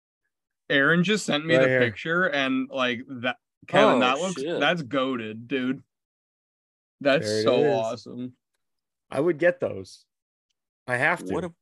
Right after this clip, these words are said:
Speaker 3: what do they cost?
Speaker 2: Ah, between fifty and a hundred bucks, roughly.
Speaker 3: They look like just pieces of plastic,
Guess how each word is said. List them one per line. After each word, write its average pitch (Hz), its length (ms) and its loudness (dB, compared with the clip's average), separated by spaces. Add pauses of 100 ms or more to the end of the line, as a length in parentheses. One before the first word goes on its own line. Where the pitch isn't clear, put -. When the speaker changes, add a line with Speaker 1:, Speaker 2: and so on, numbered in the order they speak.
(100)
Speaker 3:
what - 140 -10
do 202 60 0
they 240 140 0
cost? - 580 -2 (560)
Speaker 2:
Ah, 381 400 -2
between 139 560 0 (220)
fifty 143 420 0
and 117 80 0
a 113 80 -4
hundred 107 320 -4
bucks, 104 320 -4
roughly. 107 420 -4 (1040)
Speaker 3:
They 165 180 -4
look 175 340 -2
like 143 240 0
just - 240 -10
pieces 147 280 0
of 123 120 -4
plastic, 113 560 0